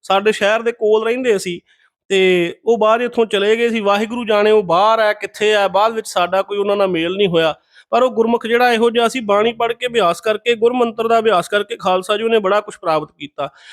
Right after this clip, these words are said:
ਇੱਕ ਮਿੱਤਰ ਮੇਰਾ ਹੋਰ ਸੀ, ਬਹੁਤ ਗਰੀਬੀ ਸੀ ਉਹਦੇ ਘਰ ਵਿੱਚ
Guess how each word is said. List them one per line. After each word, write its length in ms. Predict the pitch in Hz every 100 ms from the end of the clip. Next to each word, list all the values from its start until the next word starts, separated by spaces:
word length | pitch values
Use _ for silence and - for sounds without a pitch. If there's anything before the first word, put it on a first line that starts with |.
| -
ਇੱਕ 200 | 208 226
ਮਿੱਤਰ 320 | 254 254 262
ਮੇਰਾ 240 | 254 247 240
ਹੋਰ 260 | 214 247
ਸੀ, 120 | 247 240
ਬਹੁਤ 380 | 208 247 262
ਗਰੀਬੀ 420 | 262 226 220 220 208
ਸੀ 100 | 226
ਉਹਦੇ 160 | 220
ਘਰ 220 | 220 175
ਵਿੱਚ 240 | 147 175